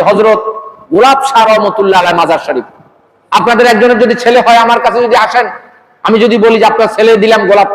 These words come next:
গোলাপ নামটা নিবেন? মুসলমানই তো মনে হয় না, মুসলমান মনে হয়? নামটারে মুসলমান মনে হয়? হযরত মাককু কাশা, কি শাহ? আপনার একটা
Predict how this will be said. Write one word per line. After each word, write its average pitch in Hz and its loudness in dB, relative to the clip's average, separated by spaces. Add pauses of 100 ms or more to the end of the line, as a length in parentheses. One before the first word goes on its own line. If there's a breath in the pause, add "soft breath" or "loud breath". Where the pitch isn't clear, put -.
(760)
গোলাপ 190 2 (640)
নামটা 190 -2
নিবেন? 233 2 (640)
মুসলমানই 254 2
তো 233 2
মনে 196 2
হয় 160 0
না, 110 -6 (300)
মুসলমান 220 2
মনে 233 4
হয়? 135 0 (960)
নামটারে 196 0 (100)
মুসলমান 240 2
মনে 240 2
হয়? 147 2 (600)
হযরত 233 2 (160)
মাককু 247 0 (120)
কাশা, 196 0 (480)
কি 262 -2
শাহ? 170 0 (960)
আপনার 208 2
একটা 254 0